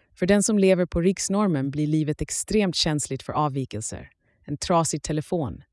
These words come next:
en tand som plötsligt gör ont, ett barn som växer ur sina skor snabbare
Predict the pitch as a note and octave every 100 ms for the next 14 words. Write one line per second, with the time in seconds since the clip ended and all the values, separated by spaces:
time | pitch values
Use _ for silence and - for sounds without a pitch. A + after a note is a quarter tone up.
0 | _ _ _ D3 D3 - F3+ F3 D#3 D#3
1 | C#3+ D#3 - D3 - C#3 - D#3+ C3+ -
2 | - _ _ _ _ _ - - E3 E3
3 | E3 - D3+ D#3 - D3 C#3+ D3+ C#3 -
4 | F3 D3+ B2+ - F3 E3 D3 C3+ B2